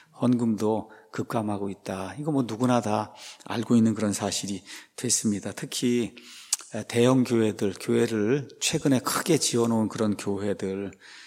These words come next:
뭐 사례비 문제가 아마 가장 크다 그래요. 사례비 문제가 지난 금요일도 어떤 분을 만났는데 자기네 교회에도 그런 문제가 이제 발생을 한다. 목사가 있고 뭐 부목사가 있고 뭐 여러분 아시는 거 지금 전도사가 있고 뭐 그냥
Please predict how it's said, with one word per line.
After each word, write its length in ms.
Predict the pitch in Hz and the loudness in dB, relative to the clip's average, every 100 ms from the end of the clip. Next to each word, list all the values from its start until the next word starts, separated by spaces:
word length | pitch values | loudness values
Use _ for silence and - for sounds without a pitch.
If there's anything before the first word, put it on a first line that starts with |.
| - - _ | -20 -20 _
뭐 120 | 104 | 0
사례비 460 | - - 180 160 160 | 0 4 4 6 4
문제가 320 | 139 127 123 | 6 6 4
아마 120 | 113 | 0
가장 400 | - - 110 107 | -2 -2 0 -2
크다 320 | - 151 151 | -2 0 0
그래요. 180 | 110 98 | 0 -8
사례비 320 | - 120 113 | -8 -6 -4
문제가 320 | 104 98 98 113 | -4 -6 -8 -8
지난 300 | 104 104 - | -6 -6 -4
금요일도 760 | 113 110 110 101 107 147 202 - - - - | 0 4 2 0 2 2 2 -6 -18 -18 -10
어떤 320 | - 104 120 110 | -4 -2 0 0
분을 140 | 110 | -2
만났는데 800 | 107 98 104 98 95 92 98 95 | -2 -2 -2 -2 -4 -4 -4 -4
자기네 400 | - 120 123 117 | -4 0 0 0
교회에도 640 | - 110 113 98 104 98 - - - | -2 -2 0 -2 -4 -8 -12 -20 -20
그런 240 | - 120 | -4 -2
문제가 320 | 101 98 104 104 | -2 -2 -2 -2
이제 180 | 98 | -4
발생을 480 | 101 92 - 107 95 | -6 -6 -6 -6 -8
한다. 600 | 101 110 98 87 92 95 - - - _ | -8 -10 -8 -8 -10 -12 -16 -20 -20 _
목사가 460 | 131 - 143 135 | -2 2 4 4
있고 320 | 120 - 127 | 2 0 -2
뭐 180 | 127 117 | 0 0
부목사가 540 | - 127 127 - 123 113 | 0 -2 -2 -2 0 -2
있고 260 | 104 117 | -4 -8
뭐 140 | 110 113 | -4 0
여러분 260 | 131 135 | 0 0
아시는 300 | 101 104 131 | -2 -2 -4
거 100 | 117 | -4
지금 140 | 104 101 | -6 -4
전도사가 520 | 113 120 117 123 117 | -2 -2 -4 -4 -4
있고 160 | 107 120 | -2 -4
뭐 120 | 127 | -2
그냥 240 | 139 147 | -2 -2